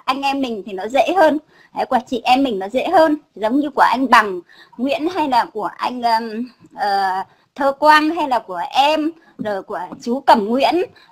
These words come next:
Đấy, thì, thì, thì chị thích hơn. Đấy, vì nó dễ nói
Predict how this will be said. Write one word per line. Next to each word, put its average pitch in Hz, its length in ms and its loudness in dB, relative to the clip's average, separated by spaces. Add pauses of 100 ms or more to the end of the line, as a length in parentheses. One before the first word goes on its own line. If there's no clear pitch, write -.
(140)
Đấy, 240 360 0
thì, 254 180 -2 (180)
thì, 220 200 -2
thì 202 200 -2
chị - 200 -4
thích 466 160 -2
hơn. 359 280 8 (320)
Đấy, 233 240 0
vì 302 100 2
nó 247 160 0
dễ 294 240 2
nói 359 160 4